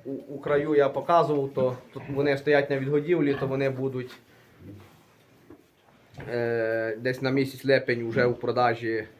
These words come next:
на, на заріз. Очікуємо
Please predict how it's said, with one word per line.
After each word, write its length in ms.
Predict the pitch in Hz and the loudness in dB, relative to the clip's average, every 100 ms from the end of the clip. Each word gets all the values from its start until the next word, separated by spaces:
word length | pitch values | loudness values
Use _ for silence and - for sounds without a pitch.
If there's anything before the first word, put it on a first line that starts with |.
| - - - - - - 107 | -20 -14 -14 -14 -20 -16 -8
на, 400 | 113 113 113 110 | -4 -4 -4 -4
на 140 | 113 | -4
заріз. 440 | 120 107 90 - - - - - - - 131 - - - - - | -2 -2 -4 -10 -18 -20 -20 -20 -18 -10 -10 -10 -18 -16 -16 -6
Очікуємо 640 | 147 - 165 160 160 147 | -2 2 4 4 4 2